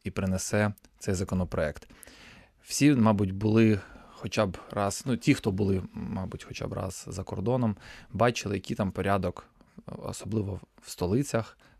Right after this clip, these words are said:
в історичному центрі міст, мі-, міст, на дорогах, як паркуються автомобілі, як все, е, як громадський транспорт організований. Люди не паркуються на газонах,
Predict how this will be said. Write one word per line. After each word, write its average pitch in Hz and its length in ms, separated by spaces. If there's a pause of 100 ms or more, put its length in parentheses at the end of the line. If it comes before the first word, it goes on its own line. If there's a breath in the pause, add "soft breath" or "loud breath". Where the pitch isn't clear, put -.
в 113 40
історичному 98 540
центрі 87 360
міст, 131 440
мі-, 104 320
міст, 143 320 (440 loud breath)
на 101 120
дорогах, 117 520
як 104 220
паркуються 95 760
автомобілі, 113 640 (460 soft breath)
як 98 300 (120)
все, - 240
е, 92 180 (580)
як 110 120
громадський 90 400
транспорт 110 480
організований. 92 840
Люди 117 140
не 98 100
паркуються 98 460
на 85 100
газонах, 95 560